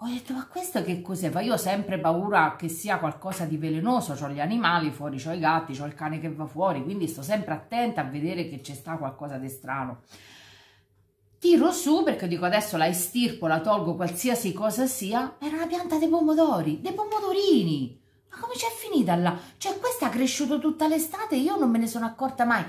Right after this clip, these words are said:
Non è possibile tutta l'estate, perché io passo il, il tosa erba fuori. Questa è una cosa di due mesi a sta parte.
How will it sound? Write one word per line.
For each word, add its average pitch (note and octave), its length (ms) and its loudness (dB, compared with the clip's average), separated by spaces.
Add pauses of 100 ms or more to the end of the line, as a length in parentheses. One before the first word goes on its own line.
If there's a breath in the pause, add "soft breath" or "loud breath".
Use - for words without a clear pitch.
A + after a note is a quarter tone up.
(280 loud breath)
Non G4+ 180 -2
è A4 120 0
possibile B3 640 2
tutta G#3 260 -4
l'estate, F3 540 -2
perché F3+ 240 -4
io E4+ 140 0
passo G3+ 280 -2
il, A#3 200 -6
il A#3+ 140 -8
tosa D4+ 380 0
erba D#3 300 0
fuori. C#3 580 -4 (320 soft breath)
Questa - 280 -2
è - 20 6
una F3 140 2
cosa F#3 220 0
di F#3 140 0
due G3+ 140 0
mesi G#3 240 -4
a G3 40 -2
sta G3 220 -6
parte. D#3 640 -6